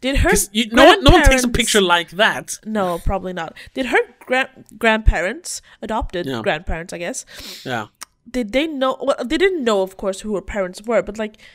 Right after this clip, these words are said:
Speaker 1: why did they choose to tell her that that were her, that those two people in that photo were her parents, and that they died in a skiing accident?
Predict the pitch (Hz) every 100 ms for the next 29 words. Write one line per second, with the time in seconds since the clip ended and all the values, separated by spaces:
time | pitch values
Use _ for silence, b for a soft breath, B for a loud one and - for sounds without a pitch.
0 | b b 202 220 269 320 277 247 - -
1 | 247 233 226 - 220 202 190 170 - 165
2 | - - 170 185 120 - _ - 202 -
3 | 214 220 233 - 254 - 233 - 214 190
4 | - - 220 247 190 170 170 156 - -
5 | - 175 165 175 185 185 175 175 175 175
6 | 185 185 175 - - - - 233 285 170
7 | 92 202 - - 107 214 -